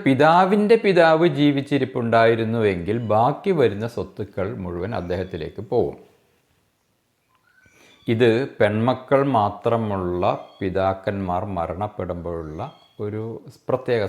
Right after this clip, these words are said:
സാഹചര്യമാണ്. നിങ്ങൾ രണ്ടോ അതിൽ കൂടുതലോ പെൺമക്കൾ ഉണ്ടായിരുന്നു എങ്കിൽ നിങ്ങളുടെ അവകാശം എന്ന് പറയുന്നത് ആകെ സ്വത്തിൻ്റെ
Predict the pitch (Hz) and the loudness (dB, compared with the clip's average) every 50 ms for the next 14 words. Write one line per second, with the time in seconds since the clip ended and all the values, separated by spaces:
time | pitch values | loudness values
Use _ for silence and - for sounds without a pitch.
0 | - 95 90 87 95 87 82 87 78 76 73 71 - - - _ _ _ _ _ | -2 -4 -4 -4 -4 -6 -8 -10 -10 -10 -12 -16 -18 -20 -20 _ _ _ _ _
1 | _ _ _ _ _ _ _ _ _ _ - 143 147 151 175 202 208 185 165 156 | _ _ _ _ _ _ _ _ _ _ 0 2 2 4 4 4 4 4 4 4
2 | 143 139 143 147 156 156 175 180 196 202 170 160 147 135 156 170 175 175 - 175 | 4 4 2 2 4 4 4 6 4 4 2 2 2 4 4 2 2 2 2 2
3 | 175 170 175 180 180 202 202 190 185 165 156 151 147 151 143 - - 151 147 139 | 4 6 6 6 6 4 4 4 2 2 2 2 2 2 0 0 0 2 2 2
4 | 131 127 123 127 127 131 135 131 131 135 139 143 139 123 117 120 110 117 127 151 | 2 4 4 4 4 4 2 0 -2 0 0 2 2 2 0 0 0 0 0 0
5 | 156 147 131 123 127 123 123 117 107 110 107 110 113 117 117 - 123 117 110 113 | -2 -2 -2 -2 0 2 2 2 2 2 2 2 0 0 0 -2 -4 -4 -4 -4
6 | 117 104 113 104 101 104 104 101 101 107 123 117 98 101 104 113 120 117 117 92 | -2 -2 0 0 0 0 -2 -2 -2 -2 0 0 2 2 0 0 -2 -2 -4 -6
7 | 90 - 92 87 85 98 113 | -6 -6 -8 -6 -4 -4 -4